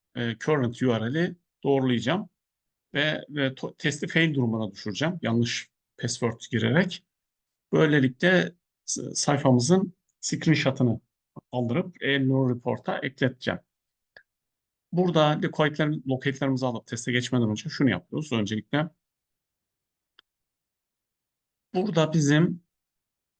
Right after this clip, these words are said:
framework'te Allure Report için bazı ayarlamalar yapmamız gerekiyor. Nereden başlayacağız? Öncelikle tabii ki com X M L'den başlayacağız.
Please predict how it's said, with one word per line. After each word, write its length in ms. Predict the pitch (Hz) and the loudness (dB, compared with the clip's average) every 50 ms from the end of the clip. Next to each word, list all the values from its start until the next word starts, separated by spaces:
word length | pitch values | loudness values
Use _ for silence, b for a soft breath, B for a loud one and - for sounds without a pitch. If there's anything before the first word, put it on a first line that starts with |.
| _ _ - | _ _ 0
framework'te 580 | 139 131 139 143 135 120 113 113 - - 147 | 2 4 4 4 4 2 0 -2 -4 -4 -4
Allure 440 | 156 - 151 143 139 139 135 127 127 | -2 -2 0 0 0 0 2 0 0
Report 300 | 127 - 131 123 120 - | -2 -2 -4 -6 -6 -6
için 380 | - - - 156 165 160 - 139 | -8 -6 -4 -4 -4 -4 -4 -2
bazı 280 | 123 123 117 107 127 | -2 0 0 0 -2
ayarlamalar 560 | 127 123 120 120 120 123 120 120 120 123 123 120 - - | -2 0 0 0 0 0 0 0 0 0 -2 -4 -8 -14
yapmamız 420 | 104 - _ _ _ _ - - - | -18 -18 _ _ _ _ -18 -14 -12
gerekiyor. 640 | 101 98 - _ - - 160 165 170 170 - - _ _ - | -12 -12 -12 _ -10 -8 -6 -6 -6 -8 -12 -20 _ _ -6
Nereden 460 | 139 135 131 131 131 123 110 107 107 | -2 2 2 4 4 4 2 2 0
başlayacağız? 440 | 104 101 - - 135 139 143 135 139 | 0 -2 -2 -2 -4 -4 -2 -2 -2
Öncelikle 440 | 127 117 107 107 98 - - 127 123 | -2 -2 -2 -4 -6 -6 -6 -4 -2
tabii 220 | - 120 107 - | -2 -2 -2 -2
ki 260 | - - 160 165 170 - _ _ _ _ _ _ _ _ _ _ _ _ _ _ _ - | 0 0 0 0 0 -4 _ _ _ _ _ _ _ _ _ _ _ _ _ _ _ 2
com 160 | 165 156 156 | 2 4 4
X 160 | 151 139 143 | 2 2 2
M 120 | 147 139 | 4 4
L'den 240 | 135 135 135 131 117 | 4 4 4 2 2
başlayacağız. 720 | 101 104 101 - - 131 117 113 135 170 175 - - - | 0 -2 -2 -4 -4 -2 -2 -2 -2 -2 -4 -6 -10 -14